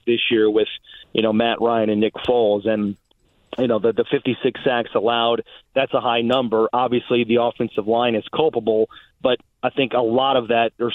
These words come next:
some of that goes to just the, um, uh, you know, the, the, the, the, you know, I hate to use this term, but just the, the statue-like quarterbacks,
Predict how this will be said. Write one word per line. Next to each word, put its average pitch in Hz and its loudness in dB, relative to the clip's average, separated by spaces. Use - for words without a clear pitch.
some 147 0
of 113 0
that 117 0
goes 117 0
to 120 -2
just 110 -2
the, 117 4
um, 113 0
uh, 120 2
you 113 2
know, 113 2
the, 104 0
the, 117 2
the, 110 -2
the, 82 -2
you 120 2
know, 110 0
I 104 0
hate 139 -2
to - -4
use 127 2
this 110 2
term, 143 0
but 113 0
just 117 -6
the, 113 -4
the 110 -2
statue-like 131 0
quarterbacks, 113 0